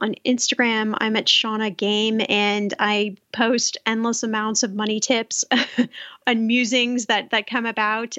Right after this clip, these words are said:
And, um, yeah, the Money Mindset Journal is, is available for only a few more days on Kickstarter, but then we're gonna do a big, wider release,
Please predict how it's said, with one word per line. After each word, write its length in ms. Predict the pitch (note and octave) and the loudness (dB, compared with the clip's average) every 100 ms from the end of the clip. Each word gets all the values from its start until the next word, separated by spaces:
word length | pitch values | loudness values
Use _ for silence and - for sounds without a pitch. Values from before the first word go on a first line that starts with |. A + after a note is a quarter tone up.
| - | -4
And, 540 | A3+ A3+ A3+ A3+ A3 | -2 0 -2 -4 -2
um, 400 | - A3+ A#3 A#3 - - - - | 0 0 0 -4 -10 -20 -18 -2
yeah, 160 | D#4 | 0
the 100 | D4+ | 2
Money 240 | B3 B3 B3+ | 0 0 0
Mindset 380 | B3 C4 D4 B3 | 0 0 -2 -2
Journal 480 | B3+ B3+ B3 B3 | -2 -2 -2 -2
is, 500 | A#3+ A#3 A3+ A3 - - | -2 0 0 -2 -8 -6
is 140 | A#3 | -4
available 480 | A#3+ C4 C4 A#3+ B3 | 0 0 0 -2 -6
for 160 | - - | -4 0
only 240 | F4+ F4 | 2 2
a 60 | D#4+ | 0
few 180 | D4 | 0
more 180 | C#4 C4+ | 0 0
days 280 | B3 A#3 A#3 | 0 0 0
on 140 | A3 | -2
Kickstarter, 580 | G#3+ C#4 - B3+ A#3 A#3 | -2 -2 -2 0 0 0
but 140 | A3 A3 | -2 -4
then 160 | A3 | -4
we're 80 | G#3+ | -2
gonna 180 | A3 A3 | -2 -2
do 240 | G#3+ A3 | 0 0
a 120 | G3+ | 0
big, 280 | G#3 G#3+ G#3 | 0 0 0
wider 420 | - G3 G#3 G#3+ G#3 | -4 0 0 0 0
release, 580 | G#3 G#3 G#3+ A3 - | 0 0 0 -2 -4